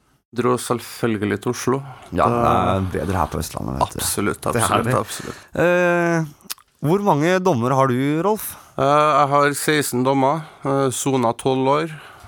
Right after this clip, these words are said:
Speaker 1: Eh, meste voldsdommer, eh, mot andre menn. Eh, ja.
Speaker 2: Så du er en dreven soner da, med andre ord?
Speaker 1: Ja, skal vi si det sånn.
Speaker 2: Ja,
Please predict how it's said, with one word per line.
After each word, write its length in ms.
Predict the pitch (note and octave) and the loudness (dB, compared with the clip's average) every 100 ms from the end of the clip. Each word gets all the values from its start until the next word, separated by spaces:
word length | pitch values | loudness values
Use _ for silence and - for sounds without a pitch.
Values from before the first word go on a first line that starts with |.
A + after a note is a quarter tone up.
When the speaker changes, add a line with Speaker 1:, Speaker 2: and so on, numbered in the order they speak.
| - | -6
Speaker 1:
Eh, 1040 | C3 C3 C3 C3 B2+ B2 - - - C3 B2 - _ - | -2 0 0 0 -2 -2 -4 -4 -6 -8 -12 -18 _ -2
meste 500 | C3+ - - - B2 C3+ C3+ | -2 -2 -4 0 2 2 2
voldsdommer, 800 | B2+ A2+ A2 - G#2+ G#2+ B2+ E3+ - _ - C3 | 0 0 -4 -4 -2 0 0 -4 -12 _ -20 -12
eh, 720 | C3 C3 B2+ A2 A2 A2 A2+ | -4 -2 0 0 -2 -2 -2
mot 320 | A#2+ B2 C3+ | -2 -2 0
andre 360 | A#2+ B2 A#2 A2 | 0 0 0 0
menn. 260 | A#2+ D3 F3 _ _ - | 0 -2 -6 _ _ -8
Eh, 720 | B2+ C3 B2+ B2 A#2+ - - - - _ _ _ - | -2 0 0 -2 -4 -6 -6 -10 -16 _ _ _ -4
ja. 160 | C#3+ - - _ _ | -2 -2 -8 _ _
Speaker 2:
Så 100 | - C#3 | -4 0
du 100 | C3 | 2
er 100 | A2+ | 2
en 120 | C3 | 2
dreven 340 | B2+ G2 G#2 A#2 | 0 0 0 -2
soner 240 | A2+ G2+ | -2 0
da, 80 | A#2 | 2
med 100 | G#2 F2+ | 0 0
andre 100 | F#2+ | -2
ord? 120 | G2 - - | -4 -10 -6
Speaker 1:
Ja, 480 | - A2 G#2+ - - - _ | 0 2 2 0 -6 -10 _
skal 180 | - B2+ | -4 -2
vi 40 | A2+ | 0
si 60 | |
det 80 | C3 | 0
sånn. 220 | C3 B2 - _ - | 0 -4 -8 _ 0
Speaker 2:
Ja, 140 | A#2+ | 0